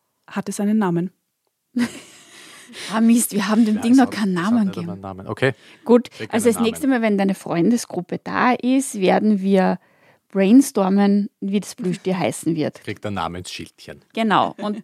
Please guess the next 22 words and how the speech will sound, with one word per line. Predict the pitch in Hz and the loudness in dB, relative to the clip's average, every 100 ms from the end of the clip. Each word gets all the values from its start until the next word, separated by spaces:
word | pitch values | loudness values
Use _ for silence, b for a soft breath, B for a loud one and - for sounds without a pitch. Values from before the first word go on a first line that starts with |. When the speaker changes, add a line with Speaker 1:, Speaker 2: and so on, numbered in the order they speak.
| - | -12
Speaker 2:
die | 226 | -10
Freunde | 202 196 208 | -4 -2 -2
dürfen | 190 190 175 | -2 -2 -6
mit | - | -6
aussuchen. | - - 170 180 - | -12 -12 -16 -18 -16
Passt? | 214 262 - _ _ _ | -8 -8 -8 _ _ _
Speaker 1:
Passt. | 208 202 - _ _ | -12 -12 -14 _ _
Speaker 2:
Gut. | - 165 - - _ _ _ B B B B B B _ _ _ | -10 -10 -10 -20 _ _ _ B B B B B B _ _ _
Kind | _ 196 - | _ -8 -8
zwei, | - 160 254 - _ _ _ _ _ | -4 -2 -4 -10 _ _ _ _ _
hast | 196 - | -18 -4
du | 220 | -2
irgendwelche | 196 208 185 202 | 0 0 -2 -6
blöden | 190 175 180 220 | -6 -4 0 0
Kommentare | 208 196 185 175 180 196 202 - - _ _ | 0 -2 -2 -4 -4 -2 -2 -4 -8 _ _
bekommen, | 202 - 196 185 | -12 -4 -2 -2
die | 190 | -2
du | 196 | 0
nicht | 185 185 - | 0 0 -4
wegstecken | - - 196 208 | -6 -6 -4 -2
hast | 214 - | -4 -4
können? | - 208 226 | -6 -4 -4